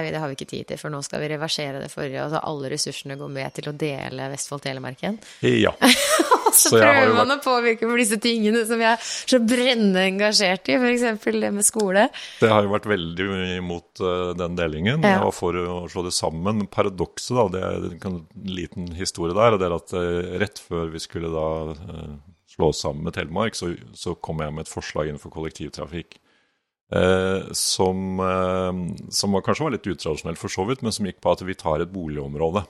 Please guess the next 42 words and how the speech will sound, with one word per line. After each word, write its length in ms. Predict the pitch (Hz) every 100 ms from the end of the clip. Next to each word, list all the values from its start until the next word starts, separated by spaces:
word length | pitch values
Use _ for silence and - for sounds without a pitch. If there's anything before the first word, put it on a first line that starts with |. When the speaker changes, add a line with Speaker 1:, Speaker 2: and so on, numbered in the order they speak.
| _ -
Speaker 2:
Vi 80 | 92
kunne 240 | 92 87
da 80 | 82 82 78
ta 160 | 87
det 60 | 80 80
boligområdet 480 | 71 69 71 76 73
her 140 | 71
hvor 140 | 71 73
vi 80 | 69
sitter 300 | 82 - 80
nå, 240 | 110 131
eller 160 | 87 80
vi 80 | 80
kunne 160 | 82
ta 140 | 76 85
Vestskogen 560 | 80 - - 69 69
på 160 | 69 80
Nøtterøy. 400 | 80 - - 73 76 _ _ _ _ _ -
Og 60 | 85
så 80 | 95
sier 160 | 98
vi, 80 | 98 92
vi 80 | 101
tar 240 | - 98
dette 160 | 92 - 92
boligområdet 580 | 78 76 76 76 78 87
her, 160 | 143 170 _ _ _ -
og 140 | 95
så 80 | 101
intervjuer 640 | 98 80 - 90 80 73 73
vi 80 | 90 80
de 40 | 71
som 160 | 87
bor 160 | 76 76
der 80 | 82
skikkelig. 400 | - - - 76 - _
Og 80 | 87
så 140 | 92
spør, 160 | 95 95
hva 220 | 82 104
skal 160 | 120 113
til 300 | - 87 78